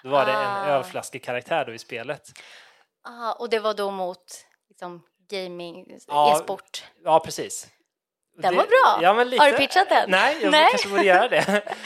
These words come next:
Speaker 1: det
Speaker 2: Är det
Speaker 1: var ju
Speaker 2: någon från Carlsberg som lyssnar?
Speaker 1: Ja, exakt. <laughs> Ring mig.
Speaker 2: Ja.
Speaker 1: <laughs> Nej, men det är ju lite samma tänk ju att, eh, att de som spelar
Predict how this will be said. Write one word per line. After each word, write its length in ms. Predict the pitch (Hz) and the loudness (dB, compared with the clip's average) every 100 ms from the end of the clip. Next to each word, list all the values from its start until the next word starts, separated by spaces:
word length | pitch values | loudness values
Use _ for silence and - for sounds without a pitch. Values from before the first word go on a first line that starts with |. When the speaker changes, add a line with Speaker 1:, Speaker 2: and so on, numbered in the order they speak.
| - | -4
Speaker 1:
det 60 | 165 | 0
Speaker 2:
Är 20 | |
det 100 | 180 | 2
Speaker 1:
var 100 | 302 | 4
ju 60 | 311 | 4
Speaker 2:
någon 60 | |
från 140 | 302 269 | 2 0
Carlsberg 360 | 277 262 269 | 0 2 -2
som 120 | 269 262 | -2 -4
lyssnar? 520 | 277 - 233 247 302 | -4 -4 0 2 4
Speaker 1:
Ja, 240 | 160 190 | 4 4
exakt. 480 | 220 233 233 202 165 | 2 0 -2 -2 0
<laughs> 160 | 233 190 | 2 0
Ring 260 | 147 196 | -2 -2
mig. 240 | 190 180 170 | 0 0 2
Speaker 2:
Ja. 220 | 233 240 | 2 2
Speaker 1:
<laughs> 500 | 208 202 185 185 185 - - - - - - - - - 165 | 2 2 0 -2 -4 -8 -16 -16 -18 -18 -20 -20 -20 -16 -4
Nej, 120 | 143 | 0
men 20 | 165 | 0
det 140 | 185 | 0
är 20 | |
ju 60 | 185 | -2
lite 200 | 175 - | -4 -6
samma 340 | 175 143 139 | -4 -2 -4
tänk 320 | - 165 165 | -6 -10 -10
ju 60 | 113 | -10
att, 240 | 104 _ | -10 _
eh, 80 | 120 117 117 123 _ _ _ _ | -12 -12 -12 _ _ _ _ _
att 180 | 135 _ _ 139 | -20 _ _ -14
de 160 | 123 | -14
som 140 | - 131 | -12 -14
spelar 440 | 127 120 117 | -12 -10 -10